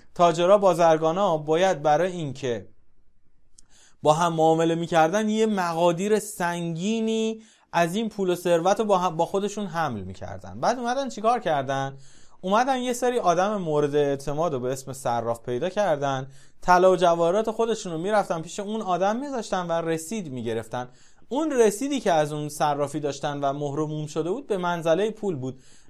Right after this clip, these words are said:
و اینا این پولا رو با هم چیکار می‌کردن؟ جابجا می‌کردن این رسیدا رو و به عنوان پول ازش استفاده می‌کردن. کم کم اون رسیدا تبدیل شد به،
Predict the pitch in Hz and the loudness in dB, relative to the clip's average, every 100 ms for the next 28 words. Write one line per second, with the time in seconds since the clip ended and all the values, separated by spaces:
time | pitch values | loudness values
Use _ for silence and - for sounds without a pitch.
0 | 147 190 - 247 294 277 240 254 - 196 | -2 -2 0 0 2 2 0 -6 0 6
1 | 214 233 196 190 214 196 160 175 214 214 | 6 6 4 2 -2 -4 0 0 0 -2
2 | 175 139 131 131 131 127 139 139 139 156 | 0 0 0 -4 -4 -2 2 2 2 -2
3 | 208 220 208 170 160 147 151 139 143 139 | -4 0 0 0 -2 -6 -6 -2 -2 -2
4 | 135 127 127 127 123 127 _ _ _ _ | -4 2 2 2 -2 -4 _ _ _ _
5 | 151 185 196 202 202 208 233 220 226 202 | 2 4 4 2 0 0 -2 -4 -2 0
6 | 190 190 175 - 156 160 160 139 143 143 | 0 -4 -8 -8 -4 -2 -4 -2 -4 -4
7 | 143 - 196 196 190 240 269 220 220 190 | -10 -8 -6 -4 -2 -2 -2 -4 -6 -2
8 | 175 175 175 214 220 160 151 180 - 185 | -2 -4 -4 -4 -2 -4 -2 -8 -6 -8
9 | 170 170 175 | -6 -6 -6